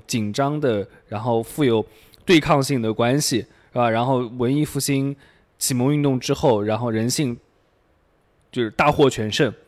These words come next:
然后到了尼采之后，我们又再度去恢复那种，呃，被压抑了的那种属于健康的动物性的东西，是吧？关于生命本能的东西等等又会回来，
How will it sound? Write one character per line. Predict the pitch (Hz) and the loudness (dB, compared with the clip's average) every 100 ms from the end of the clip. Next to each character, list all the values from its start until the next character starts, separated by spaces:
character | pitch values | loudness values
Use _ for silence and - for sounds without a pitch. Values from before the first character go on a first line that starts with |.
| _ - | _ -16
然 | - 117 | -4 0
后 | 127 | 2
到 | 151 | 4
了 | 131 120 | 4 2
尼 | 127 | -2
采 | 143 113 | -2 -4
之 | 120 | -4
后， | 135 131 | -2 -2
我 | |
们 | 110 | -4
又 | 135 | -8
再 | 139 131 | -8 -10
度 | 131 | -10
去 | 131 | -12
恢 | 123 156 180 | -4 2 2
复 | 175 147 | 2 -2
那 | 131 | -2
种， | 113 98 - - - - | -2 -4 -6 -20 -10 0
呃， | 120 | 4
被 | 156 139 | 6 6
压 | 143 147 165 | 6 6 4
抑 | 160 143 | 4 2
了 | 113 101 | 2 0
的 | 101 95 - _ - | -2 -6 -14 _ -2
那 | 135 | 0
种 | 123 107 | 0 -2
属 | - 107 | -2 -2
于 | 117 | 0
健 | 165 127 | 0 0
康 | 131 123 | 0 -2
的 | 117 104 - - | -2 -6 -6 -2
动 | 120 | 0
物 | 107 | 0
性 | 120 107 | -2 -4
的 | 95 | -4
东 | 104 101 | -6 -8
西， | - - | -8 -8
是 | 120 | -8
吧？ | 104 | -4
关 | - 123 | 0 0
于 | 117 | 0
生 | - 131 | 0 0
命 | 131 | 0
本 | 113 95 | -2 -6
能 | 92 | -6
的 | 101 | -8
东 | 107 110 | -6 -6
西 | 113 | -6
等 | 104 117 | -6 -4
等 | 117 | -2
又 | 131 | -2
会 | 123 | -4
回 | - | -6
来， | 98 | -6